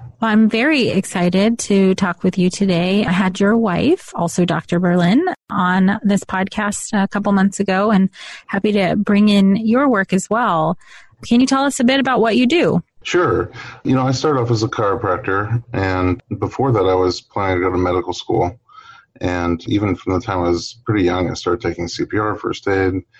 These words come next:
Speaker 2: responding to emergencies. I became an E M T when I was seventeen, started working in ambulances when I was eighteen. Medicine was gonna be my jam.
Speaker 1: Hmm.
Speaker 2: When I was in college taking my prereqs, my father suddenly died, partially from a medical mix-up, and I was young, nineteen,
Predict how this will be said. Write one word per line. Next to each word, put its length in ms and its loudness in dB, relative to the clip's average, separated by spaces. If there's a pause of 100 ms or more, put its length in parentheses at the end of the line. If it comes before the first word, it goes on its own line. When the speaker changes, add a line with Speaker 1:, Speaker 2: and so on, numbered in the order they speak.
(260)
Speaker 2:
responding 460 -4
to 120 -4
emergencies. 600 -2
I 60 -4
became 260 -4
an 100 0
E 80 0
M 120 0
T 400 -2
when 160 -2
I 60 -2
was 200 -4
seventeen, 540 -2
started 260 -4
working 260 -2
in 120 -2
ambulances 540 -4
when 100 -4
I 80 -4
was 160 -6
eighteen. 500 -4
Medicine 380 -2
was 160 -2
gonna 180 -4
be 120 -4
my 180 -4
jam. 480 -6 (320)
Speaker 1:
Hmm. 360 2 (200)
Speaker 2:
When 220 -4
I 40 -2
was 120 -2
in 100 2
college 380 -2
taking 160 -2
my 160 -2
prereqs, 800 -2
my 180 -2
father 400 -2
suddenly 420 -2
died, 320 -2
partially 340 -4
from 200 -4
a 40 -2
medical 340 -2
mix-up, 540 -4 (200)
and 440 -2 (160)
I 40 -6
was 180 -4
young, 340 -2 (320)
nineteen, 580 -6